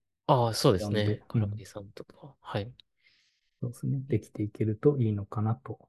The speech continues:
Speaker 2: 思いました。
Speaker 1: いいですね。
Speaker 2: はい。
Speaker 1: はい。
Speaker 2: うん。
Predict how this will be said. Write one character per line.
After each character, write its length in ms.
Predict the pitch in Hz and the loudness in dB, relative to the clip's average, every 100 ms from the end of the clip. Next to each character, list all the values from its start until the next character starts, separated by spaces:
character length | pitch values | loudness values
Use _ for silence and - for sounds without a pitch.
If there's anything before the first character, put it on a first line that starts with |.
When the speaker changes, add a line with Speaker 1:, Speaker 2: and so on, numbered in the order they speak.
| - | -4
Speaker 2:
思 240 | 107 107 | 0 2
い 100 | 98 | 2
ま 140 | 107 | -2
し 140 | - - | -6 -8
た。 20 | |
Speaker 1:
い 40 | 113 | -6
い 20 | |
で 60 | |
す 180 | 131 - | -8 -6
ね。 520 | 113 107 107 107 107 - | -6 -4 -2 -2 -2 -10
Speaker 2:
は 220 | - - 127 | -20 -2 2
い。 40 | |
Speaker 1:
は 80 | 117 | 2
い。 100 | |
Speaker 2:
う 20 | |
ん。 40 | 104 | 0